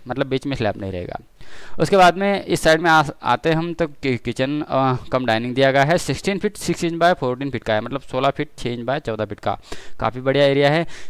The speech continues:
किचन भी एडजस्ट हो जाएगा और डाइनिंग भी एडजस्ट हो जाएगा। इस साइड में एक डोर दिया है इस वॉश एरिया को यूज़ करने के लिए और यहाँ से हम बाहर भी निकल सकते हैं और अंदर से भी आ सकते हैं।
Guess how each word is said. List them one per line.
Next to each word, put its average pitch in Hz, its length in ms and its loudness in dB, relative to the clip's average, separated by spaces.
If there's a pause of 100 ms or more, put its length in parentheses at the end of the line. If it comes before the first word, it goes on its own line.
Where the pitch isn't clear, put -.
किचन 156 260 0
भी 170 60 4
एडजस्ट 151 220 2
हो 147 40 0
जाएगा 147 300 4
और 160 120 4
डाइनिंग 120 300 0
भी 123 60 0
एडजस्ट 107 260 0
हो 104 80 -4
जाएगा। 107 440 0
इस 165 140 -2
साइड 165 200 4
में 180 100 0
एक 160 60 0
डोर 139 200 2
दिया 156 200 6
है 165 120 2
इस 151 120 -6
वॉश 107 180 -2
एरिया 117 180 2
को 113 140 -6
यूज़ 110 180 -4
करने 113 240 -2
के 123 60 -2
लिए 147 200 2
और 120 220 -2
यहाँ 120 180 -2
से 165 120 -6
हम 147 100 -6
बाहर 104 200 0
भी 113 80 -8
निकल 107 200 -8
सकते 113 260 -8
हैं 156 80 -2
और 165 80 -6
अंदर 104 200 -6
से 95 120 -14
भी 101 60 -4
आ 98 120 -4
सकते - 300 -16
हैं। - 100 -14